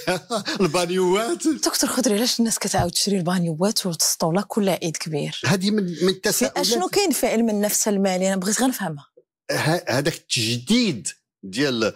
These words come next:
Speaker 1: الاسطول ديال عيد الاضحى، لان كنبداو نجددوا.
Speaker 2: كيفاش فس-، نفسروا من
Speaker 1: كنعاودوا
Speaker 2: الناحية
Speaker 1: نشريوا
Speaker 2: النفسية؟
Speaker 1: ال-، الشوايات، كنعاودوا نشريوا الكيسان، كنشريوا ال-،
Speaker 2: علاش؟
Speaker 1: ال-،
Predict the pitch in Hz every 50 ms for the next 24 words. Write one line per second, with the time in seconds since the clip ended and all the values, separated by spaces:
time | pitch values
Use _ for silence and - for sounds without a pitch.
0 | - - - - 135 - - - 170 165 - - - - - 262 254 220 190 156
1 | 135 156 156 135 120 113 127 131 120 113 123 - 123 127 95 113 - 107 107 107
2 | 104 117 120 127 131 147 151 151 - 160 147 131 147 165 160 156 127 120 151 151
3 | 131 127 143 156 262 277 294 392 330 - - 302 294 - - - - 208 214 202
4 | - 220 - - - - 196 185 175 170 170 175 175 165 151 160 151 - 160 160
5 | 160 156 147 151 147 139 135 127 123 123 120 113 110 107 98 95 95 95 98 98
6 | 95 - - - 120 117 143 175 175 143 127 120 117 - - 120 95 101 113 117
7 | - - 120 123 113 - - 220 214 - - 247 240 233 190 156 - 165 147 180
8 | 170 165 220 247 247 226 180 160 - 151 151 165 160 143 131